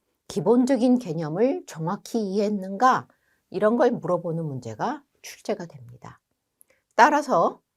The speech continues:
항상 문법과 통사론의 기본 서적에 나와 있는 주요 내용을 확실히 알고 있어야 합니다. 그리고 앞에서도 얘기했지만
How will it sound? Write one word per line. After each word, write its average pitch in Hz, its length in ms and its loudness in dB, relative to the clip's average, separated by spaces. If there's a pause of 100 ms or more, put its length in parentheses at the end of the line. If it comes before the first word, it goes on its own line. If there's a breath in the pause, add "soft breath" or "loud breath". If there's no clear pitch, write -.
(240)
항상 277 480 4 (140)
문법과 208 640 0
통사론의 226 880 -2 (440)
기본 247 500 4
서적에 330 520 -2
나와 175 340 0
있는 202 300 -2
주요 196 320 -2
내용을 160 680 -2 (140)
확실히 - 480 -2
알고 147 380 -4
있어야 147 320 -8
합니다. 127 440 -20 (1120)
그리고 202 240 4
앞에서도 196 540 2
얘기했지만 202 720 0